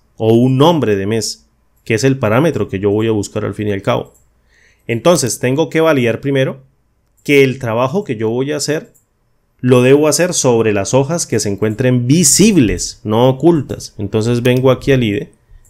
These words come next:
y le digo, primero, voy a validar mediante una instrucción if then else, es decir, un bloque que me permite a mí validar una condición o un conjunto de condiciones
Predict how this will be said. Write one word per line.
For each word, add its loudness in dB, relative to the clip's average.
y -2
le 4
digo, 2
primero, 0
voy 0
a 2
validar 2
mediante -4
una -4
instrucción -6
if -2
then 2
else, -4
es -6
decir, -2
un -2
bloque 2
que -2
me 0
permite -4
a -2
mí -2
validar 0
una -2
condición -6
o -4
un -6
conjunto -2
de 0
condiciones -4